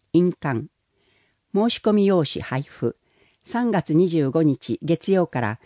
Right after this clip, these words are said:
四月三日水曜に、社会教育課で。資料の閲覧課。選考。申し込み時に面接。初回の方優先。詳しくは、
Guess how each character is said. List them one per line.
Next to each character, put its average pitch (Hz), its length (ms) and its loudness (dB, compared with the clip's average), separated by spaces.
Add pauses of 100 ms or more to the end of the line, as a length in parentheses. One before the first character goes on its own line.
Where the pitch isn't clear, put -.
(140)
四 - 140 -4
月 214 240 0
三 196 140 4
日 - 180 -6
水 170 280 2
曜 131 200 2
に、 113 220 -2 (220)
社 165 160 -4
会 208 260 -2
教 185 220 0
育 175 160 -6
課 165 120 -4
で。 131 200 -4 (880)
資 - 180 -4
料 214 260 6
の 117 240 -2
閲 151 180 -2
覧 127 220 -2 (100)
課。 - 220 -6 (800)
選 185 260 0
考。 143 380 -2 (480)
申 220 160 2
し - 100 -4
込 220 120 0
み 208 140 2
時 143 120 0
に 123 200 0
面 135 180 0
接。 - 440 -6 (580)
初 180 160 -4
回 208 260 -2
の 190 120 2
方 151 360 -4
優 135 180 0
先。 113 340 -6 (640)
詳 220 200 0
し - 140 -6
く 160 100 -2
は、 123 220 0